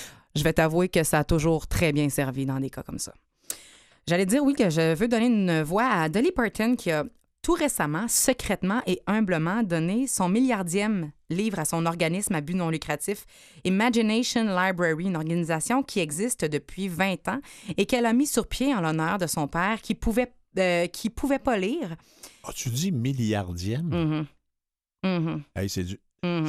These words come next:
Speaker 2: c'est mille millions de
Speaker 1: Mhm.
Speaker 2: livres, là.
Speaker 1: Mhm.
Speaker 2: T'es
Speaker 1: Mhm.
Speaker 2: sûr ?
Speaker 1: Mhm.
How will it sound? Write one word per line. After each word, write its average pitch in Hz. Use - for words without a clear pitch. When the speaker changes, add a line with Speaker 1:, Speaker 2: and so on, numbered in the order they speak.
Speaker 2:
c'est 110
mille 131
millions 113
de 95
Speaker 1:
Mhm. 113
Speaker 2:
livres, 139
là. 151
Speaker 1:
Mhm. 147
Speaker 2:
T'es 175
Speaker 1:
Mhm. 160
Speaker 2:
sûr ? 165
Speaker 1:
Mhm. 165